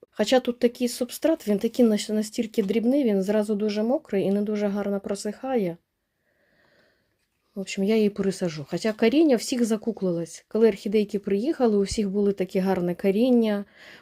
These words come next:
У Оксанки, поки вони стояли, деякі вже і на листочки починали ростити, і нові корінчики. А приїхали до мене, як і того разу.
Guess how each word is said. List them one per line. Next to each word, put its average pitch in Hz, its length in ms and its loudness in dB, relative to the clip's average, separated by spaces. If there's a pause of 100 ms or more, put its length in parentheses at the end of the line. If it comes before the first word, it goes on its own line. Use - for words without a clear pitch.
(100)
У 196 120 4
Оксанки, 214 480 -2
поки 185 280 -2
вони 196 220 4
стояли, 185 640 0 (420)
деякі 202 560 2 (420)
вже 190 300 -2 (120)
і 190 300 2
на 196 320 2
листочки 214 600 -4
починали 196 560 -2
ростити, 196 520 -4
і 196 60 2
нові 196 260 0
корінчики. 202 840 -2 (420)
А 190 80 -6
приїхали 214 560 -2
до 220 160 -2
мене, 247 300 0 (220)
як 214 220 -6
і 208 40 0
того 190 340 -2
разу. 160 420 -6